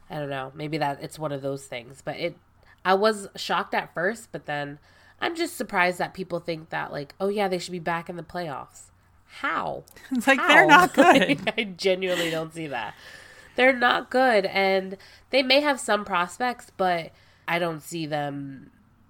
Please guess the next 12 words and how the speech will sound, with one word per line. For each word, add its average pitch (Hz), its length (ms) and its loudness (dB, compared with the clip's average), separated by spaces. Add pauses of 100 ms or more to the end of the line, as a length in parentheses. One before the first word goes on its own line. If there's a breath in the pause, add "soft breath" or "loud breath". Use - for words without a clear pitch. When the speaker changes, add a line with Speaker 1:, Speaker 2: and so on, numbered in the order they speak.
(480)
Speaker 1:
making 165 360 -4
a 151 60 -4
huge 147 320 -8
impact 143 680 -12 (120)
because 147 420 -10
of, 139 260 -6 (560)
like 139 240 -12
we 156 80 -14
said, 143 380 -6
their 131 140 -12
cap 170 280 -8
situation, 151 800 -10